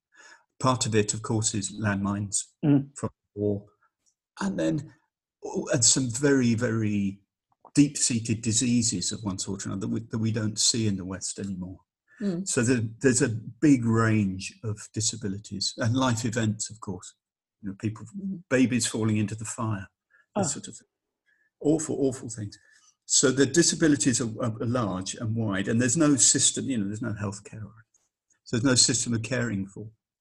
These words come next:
Speaker 3: Mm.
Speaker 1: And the stigma attached to disability is very high.
Speaker 3: Mm.
Speaker 1: So being told that was something.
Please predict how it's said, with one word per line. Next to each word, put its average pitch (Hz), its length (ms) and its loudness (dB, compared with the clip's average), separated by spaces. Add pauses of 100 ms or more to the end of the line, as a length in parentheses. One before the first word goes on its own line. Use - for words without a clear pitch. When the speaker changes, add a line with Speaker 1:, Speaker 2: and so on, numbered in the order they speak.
(560)
Speaker 3:
Mm. 196 100 -8 (380)
Speaker 1:
And 110 220 -2
the 101 80 -2
stigma 110 500 6
attached 110 440 -2
to - 80 -8
disability 104 680 -6 (300)
is 117 100 0
very 120 220 2
high. 104 320 -2 (960)
Speaker 3:
Mm. 190 300 -6 (560)
Speaker 1:
So 117 640 2 (960)
being 139 160 0
told 131 280 0
that 98 180 -2 (160)
was 110 180 -6
something. - 360 -8